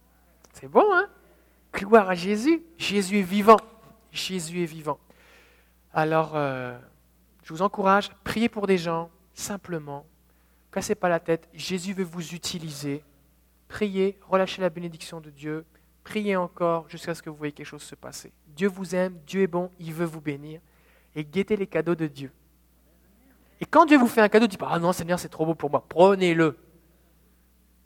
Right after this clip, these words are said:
D'accord ? On va terminer par un mot de prière. Et puis, euh,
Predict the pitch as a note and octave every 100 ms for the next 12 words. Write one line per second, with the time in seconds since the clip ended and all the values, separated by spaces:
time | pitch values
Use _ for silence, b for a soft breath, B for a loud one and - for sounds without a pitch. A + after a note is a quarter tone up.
0 | _ _ - C#3+ F#3 A3 - - - b
1 | b b b b - E3+ F#3 F3 F3+ F#3+
2 | F3 D#3+ E3+ E3+ - E3 D3+ F#3 A#3 -
3 | _ _ _ _ _ - - - - D3+
4 | C#3 C3+